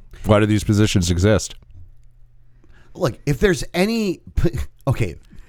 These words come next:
Speaker 2: if there's <laughs> anything that you could argue that may be a legitimate purpose of government, nine one one operators might be it.
Speaker 1: Right.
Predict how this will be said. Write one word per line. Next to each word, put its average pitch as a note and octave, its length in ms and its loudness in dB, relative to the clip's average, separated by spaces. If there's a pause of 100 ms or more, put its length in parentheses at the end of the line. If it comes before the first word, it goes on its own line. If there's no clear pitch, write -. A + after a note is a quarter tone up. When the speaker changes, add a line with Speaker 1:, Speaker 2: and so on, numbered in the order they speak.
(200)
Speaker 2:
if F3+ 160 4
there's D#3+ 300 2
<laughs> - 40 -8
anything E3+ 760 2 (280)
that D3+ 200 4
you D#3+ 140 2
could D3+ 360 0
argue D3+ 380 2
that B2 160 0
may C3 240 0
be D3 180 2
a D3 40 -2
legitimate C#3 580 0
purpose C3+ 340 0
of A2+ 80 -2
government, D3 500 2 (300)
nine C#3 460 2
one D3+ 240 2
one D3 240 0
operators D#3+ 800 0 (120)
might B2 320 -2
be B2+ 220 0
it. C3+ 240 -2 (180)
Speaker 1:
Right. F2+ 260 0